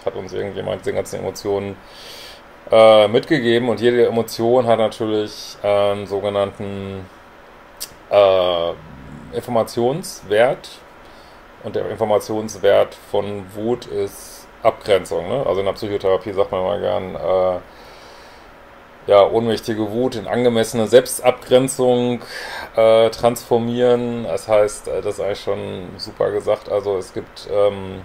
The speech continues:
ja, es gibt irgendwas, was mich wütend macht und das soll mir eigentlich zeigen, dass ich mich an irgendeiner Stelle nicht genügend abgegrenzt hab, äh, oder Sachen toleriert hab, die ich nicht tolerieren wollte, oder, ähm,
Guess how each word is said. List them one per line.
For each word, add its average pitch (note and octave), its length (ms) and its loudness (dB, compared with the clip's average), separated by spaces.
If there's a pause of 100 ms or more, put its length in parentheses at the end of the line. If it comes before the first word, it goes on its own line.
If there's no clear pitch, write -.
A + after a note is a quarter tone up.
(1700)
ja, A2+ 240 6
es - 120 -6
gibt - 200 -8
irgendwas, A2 380 0
was G#2 180 -2
mich G#2 440 -10 (320)
wütend B2+ 280 -6
macht B2 280 -2
und A2 80 -6
das G2+ 140 0
soll A2 120 0
mir G#2+ 140 -2
eigentlich F#2+ 260 -6
zeigen, B2 800 2 (580)
dass G2 200 0
ich A2 120 -12
mich G#2 240 -8
an G2 100 -4
irgendeiner G2+ 260 -6
Stelle G2+ 300 -4
nicht G2+ 180 -10
genügend G#2 600 -10
abgegrenzt A2 920 -6 (180)
hab, A2 220 0 (1120)
äh, G2 40 0
oder G2+ 1500 4
Sachen G2+ 220 -4
toleriert G2 460 -2
hab, G2+ 160 0
die G2+ 80 -12
ich - 80 -12
nicht G2 140 -10
tolerieren F#2 400 -4
wollte, B2+ 520 2
oder, G2 1200 4
ähm, F#2+ 160 -14